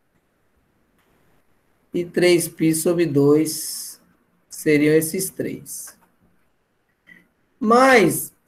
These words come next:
é importante analisar que nós temos um seno ao quadrado.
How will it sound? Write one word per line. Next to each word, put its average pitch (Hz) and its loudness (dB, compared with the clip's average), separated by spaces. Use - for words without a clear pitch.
é 233 0
importante 220 4
analisar 175 2
que 190 -2
nós 165 0
temos 143 -4
um 185 -4
seno 208 0
ao 196 2
quadrado. 156 2